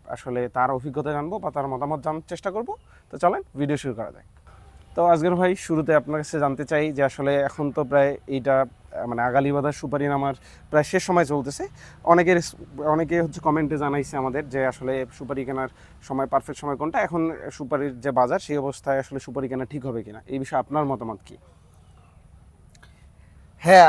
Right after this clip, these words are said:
Speaker 2: আপনি যে জিনিসটা আমার কাছে জানতে চেয়েছেন সেটা হচ্ছে সুপারি কেনার পারফেক্ট সময়,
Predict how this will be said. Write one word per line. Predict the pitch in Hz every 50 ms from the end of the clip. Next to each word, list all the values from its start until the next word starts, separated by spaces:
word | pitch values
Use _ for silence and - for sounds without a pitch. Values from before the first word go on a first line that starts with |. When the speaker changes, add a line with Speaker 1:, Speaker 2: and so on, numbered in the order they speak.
| 151 156
Speaker 2:
আপনি | 160 170 214 240 240
যে | 214 233 208
জিনিসটা | 196 226 226 202 - - 247
আমার | 220 214 208 196
কাছে | 190 208 190 214 190
জানতে | 180 170 160 160 170 196
চেয়েছেন | 170 - 202 180 - - 185 175
সেটা | - 180 165 185
হচ্ছে | 180 175 - - - 202 202
সুপারি | 180 - - 170 160 180 180 185
কেনার | 170 - 180 190 180
পারফেক্ট | - - 165 151 156 - - 190 180 - -
সময়, | 160 - - - 160 160 170 180 165 135 117